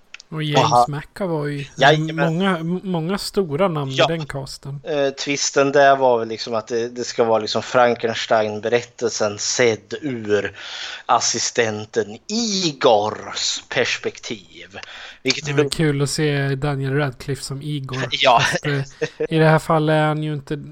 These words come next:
Speaker 1: Igor Igor, utan han är i någon form av, <clears throat> hur ska man säga?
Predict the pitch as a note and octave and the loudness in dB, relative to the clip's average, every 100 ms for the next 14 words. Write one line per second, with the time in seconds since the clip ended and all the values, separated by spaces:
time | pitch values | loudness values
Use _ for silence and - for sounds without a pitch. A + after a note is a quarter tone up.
0 | D#3+ - F3+ D#3 E3 F3 F#3+ D3 C3 B2+ | -18 -12 -8 -4 0 2 2 0 -2 -4
1 | C3+ C3+ C3+ C#3 C#3+ C#3+ C3+ C3 C3 B2+ | -6 -8 -6 -4 -4 -4 -4 -4 -6 -6
2 | D3+ C3+ C3 B2+ B2 C3 - - _ _ | -2 -2 -2 -4 -6 -10 -16 -20 _ _
3 | _ - D#3 C#3+ - C3+ B2 C3+ C#3 D3 | _ -6 -2 -2 -4 -8 -4 -4 -4 -6